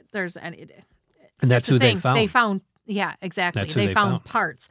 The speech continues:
Speaker 2: Yeah.
Speaker 1: So Paul Teitelbaum worked with Mister Huerman on a building in Brooklyn Heights, and he told the New York Times that Mister Huer-,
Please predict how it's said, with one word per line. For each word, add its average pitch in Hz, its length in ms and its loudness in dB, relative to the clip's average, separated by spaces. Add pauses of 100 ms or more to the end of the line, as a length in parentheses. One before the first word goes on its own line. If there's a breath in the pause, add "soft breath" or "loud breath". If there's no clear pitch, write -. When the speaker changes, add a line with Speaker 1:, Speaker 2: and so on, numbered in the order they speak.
Speaker 2:
Yeah. 95 200 -8
Speaker 1:
So 247 300 -2 (280)
Paul 339 420 0
Teitelbaum 196 800 -2 (480)
worked 233 280 -2
with 190 440 -4
Mister 202 300 -8
Huerman 185 640 -6
on 180 140 -4
a 180 60 -6
building 185 380 -6
in 170 100 -12
Brooklyn 180 400 -8
Heights, 185 580 -8
and 185 120 -8
he 247 160 -10
told 233 260 -8
the 202 80 -4
New 202 100 -4
York 190 260 -8
Times 190 540 -8
that 170 420 -4 (420)
Mister 180 300 -8
Huer-, 185 420 -8